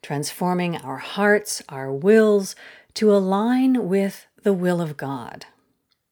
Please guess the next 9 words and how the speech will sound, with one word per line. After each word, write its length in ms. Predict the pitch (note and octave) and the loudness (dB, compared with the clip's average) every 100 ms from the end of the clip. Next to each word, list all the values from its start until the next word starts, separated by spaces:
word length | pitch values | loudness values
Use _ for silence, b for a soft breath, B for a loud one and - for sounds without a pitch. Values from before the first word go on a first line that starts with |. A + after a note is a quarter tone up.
| _ _ _ B B B B B | _ _ _ B B B B B
But 140 | A#3 A3+ | -4 -2
so 180 | D4 D4+ | -2 -4
too 300 | - A3+ G#3+ | -2 0 0
does 420 | G3 F#3 F3+ - - | 0 -2 -4 -10 -10
communal 440 | F#3 E3 D3 C3+ | -4 -4 -4 -6
prayer. 500 | C3+ C3+ A#2+ B2+ - _ _ _ _ _ _ _ _ | -8 -10 -10 -12 -16 _ _ _ _ _ _ _ _
Praying 400 | - A#3 B3 A3+ | -4 0 2 4
in 140 | G3+ E3+ | 0 -2
community 680 | - F#3 A3+ D#3+ C3+ C3 | -2 2 2 2 -4 -8